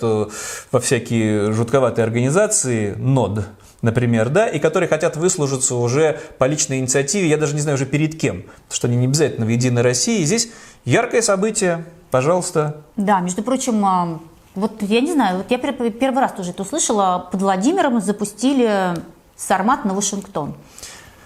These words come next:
Speaker 1: Крылатую ракету «Сармат» из-под Владимира запустили на Вашингтон. Вообще звучит жутковато и страшно, но вот
Speaker 2: Активист из города Карабаново к годовщине аннексии, к, к очередной от-, годовщине аннексии Крыма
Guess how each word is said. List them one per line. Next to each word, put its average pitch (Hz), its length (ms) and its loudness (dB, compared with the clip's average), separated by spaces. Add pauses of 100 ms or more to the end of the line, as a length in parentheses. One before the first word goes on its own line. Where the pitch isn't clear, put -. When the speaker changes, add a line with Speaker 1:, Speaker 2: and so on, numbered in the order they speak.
(260)
Speaker 1:
Крылатую 160 560 4
ракету 151 460 0
«Сармат» 160 580 2 (140)
из-под 160 280 0
Владимира 156 600 2
запустили 185 540 0
на 180 120 0
Вашингтон. 180 600 0 (180)
Вообще 190 220 0
звучит 165 380 -4
жутковато 147 760 0 (200)
и 165 60 -2
страшно, 147 580 0
но 170 160 2
вот 175 160 2
Speaker 2:
Активист 240 420 -6
из 202 120 -4
города 220 360 0
Карабаново 175 880 -2 (140)
к 185 80 -10
годовщине 190 640 0
аннексии, 185 500 -2
к, 202 120 -6
к - 140 -14 (120)
очередной 196 400 2
от-, 180 160 -4
годовщине 175 460 0
аннексии 170 300 -2
Крыма 254 520 0